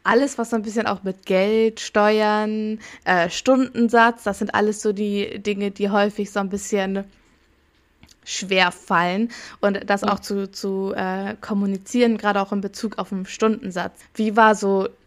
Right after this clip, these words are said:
Speaker 1: auch da, da vielleicht deine Erfahrung mit dem, mit dem Stundensatz? Ist es dir schwer gefallen? Beziehungsweise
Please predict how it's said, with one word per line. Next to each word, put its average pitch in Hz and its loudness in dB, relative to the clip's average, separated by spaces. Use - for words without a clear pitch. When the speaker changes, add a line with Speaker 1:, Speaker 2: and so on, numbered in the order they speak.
Speaker 1:
auch 202 0
da, - 0
da 190 4
vielleicht 220 2
deine 214 4
Erfahrung 214 2
mit 202 -4
dem, 190 -2
mit 190 -6
dem 190 -4
Stundensatz? 233 -2
Ist 208 -8
es 196 -12
dir 190 0
schwer 208 2
gefallen? 240 0
Beziehungsweise 196 0